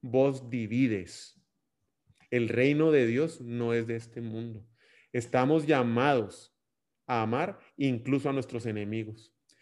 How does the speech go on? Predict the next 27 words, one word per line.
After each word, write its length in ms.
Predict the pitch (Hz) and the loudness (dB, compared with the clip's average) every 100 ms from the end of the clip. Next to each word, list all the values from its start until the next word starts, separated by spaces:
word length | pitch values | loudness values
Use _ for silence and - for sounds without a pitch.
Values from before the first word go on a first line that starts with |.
| _ - | _ -2
El 160 | 120 | 0
reino 360 | 120 135 151 180 | 4 4 4 4
de 120 | 165 | 4
Dios 260 | 127 151 156 | 4 2 2
ya 120 | 147 | 2
está 220 | 131 - | 2 -2
aquí 240 | 131 151 151 | -4 -4 -4
con 180 | 156 | -4
nosotros 600 | 139 113 117 110 - _ _ _ _ _ _ _ | -6 -6 -8 -12 -18 _ _ _ _ _ _ _
y 120 | - 120 | -8 -2
Jesús 460 | 120 113 160 175 | -2 0 0 2
va 80 | 156 | 2
a 40 | |
regresar 500 | 135 143 135 110 143 | 2 0 -2 -2 -4
sin 260 | 165 - 131 | -4 -6 -4
avisar 420 | 117 117 113 156 | -2 -2 -2 -2
y 60 | 175 | -2
sin 180 | 139 113 | -6 -8
señales. 560 | 110 104 101 101 - _ _ _ _ | -6 -8 -10 -12 -18 _ _ _ _
Estamos 540 | 131 - 147 160 220 185 | -4 0 2 4 4 4
llamados 760 | 160 127 139 139 120 104 - | 4 6 6 6 4 0 -10
a 120 | - 131 | 0 4
obedecer 640 | 123 120 120 117 120 143 | 6 6 4 2 2 0
esos 280 | 156 135 127 | 0 0 0
dos 180 | 131 127 | 0 -2
mandamientos 680 | 127 123 113 113 110 123 120 | -2 -2 -4 -6 -6 -8 -8
anteriores 760 | 117 117 101 101 104 104 - | -10 -8 -10 -8 -10 -12 -16